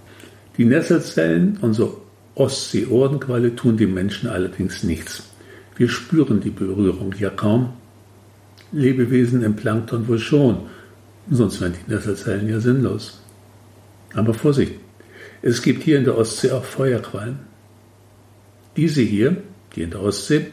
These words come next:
sind insgesamt rot und schön und heißen mit Vor- und Zunamen Cyanea capillata.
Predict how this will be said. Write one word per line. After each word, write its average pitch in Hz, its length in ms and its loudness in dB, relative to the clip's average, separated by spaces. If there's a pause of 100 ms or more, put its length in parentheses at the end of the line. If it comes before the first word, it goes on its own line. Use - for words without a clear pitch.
(280)
sind 117 140 2
insgesamt 113 520 0
rot 104 440 2
und 98 240 -6
schön 123 560 -2
und 87 180 -4
heißen 107 360 -2
mit 98 160 -2
Vor- 123 400 2
und 87 180 -6
Zunamen 107 640 2 (360)
Cyanea 110 920 0
capillata. 98 760 -4